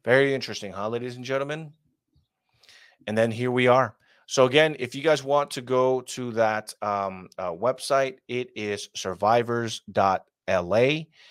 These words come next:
Um, it, it has their websites on there. It has their links.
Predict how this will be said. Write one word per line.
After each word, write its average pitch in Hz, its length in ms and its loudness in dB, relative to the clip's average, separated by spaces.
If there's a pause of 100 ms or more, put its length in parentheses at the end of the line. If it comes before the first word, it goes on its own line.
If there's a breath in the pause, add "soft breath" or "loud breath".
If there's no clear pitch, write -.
(340 soft breath)
Um, 95 280 0
it, 95 440 -8
it - 20 -6
has 110 320 2
their 92 100 -4
websites 123 720 0
on 127 220 2
there. 127 280 0
It 92 80 -8
has 107 200 -6
their 92 80 -8
links. 131 560 -8